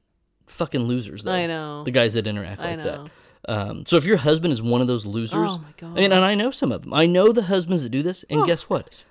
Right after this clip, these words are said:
Speaker 1: They are losers. But their wives aren't anything worth writing home about anyway.
Speaker 2: Yeah.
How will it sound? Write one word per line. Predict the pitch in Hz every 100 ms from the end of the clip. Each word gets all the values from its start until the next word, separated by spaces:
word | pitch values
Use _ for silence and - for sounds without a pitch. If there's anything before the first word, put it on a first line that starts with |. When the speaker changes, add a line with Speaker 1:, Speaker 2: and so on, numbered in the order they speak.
| _ -
Speaker 1:
They | 175
are | 180
losers. | 135 110 95 64 - - _ _ _ _ _ _ _ _ _ _
But | 147
their | 165 139
wives | 156 156 131 - - _ -
aren't | 143 - 143
anything | 143 127 139
worth | 120 113
writing | 117 107
home | 117
about | 107 104 101
anyway. | 104 95 - - _ _ _ _ _ _ -
Speaker 2:
Yeah. | 151 156 156 156